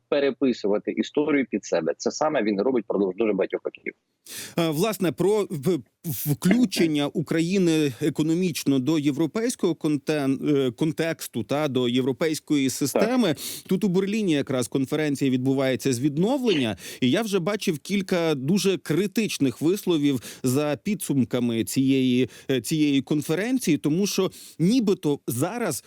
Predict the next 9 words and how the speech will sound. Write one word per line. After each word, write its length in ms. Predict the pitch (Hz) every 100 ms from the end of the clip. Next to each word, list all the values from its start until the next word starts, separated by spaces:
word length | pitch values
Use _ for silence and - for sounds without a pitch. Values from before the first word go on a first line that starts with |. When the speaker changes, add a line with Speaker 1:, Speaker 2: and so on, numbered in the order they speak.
| _
Speaker 2:
говорять 640 | - 135 156 220 214 180 - -
лише 420 | 156 170 196 175
загальними 800 | 143 110 175 180 202 156 147 135
фразами, 760 | 139 160 226 277 202 139 123 98 - - -
а 160 | 170 170
від 220 | 170 -
України 760 | 196 175 180 165 170 302 262 147 _
конкретного 920 | 202 202 185 185 190 175 165 131 143
плану 680 | - 143 135 123 113 110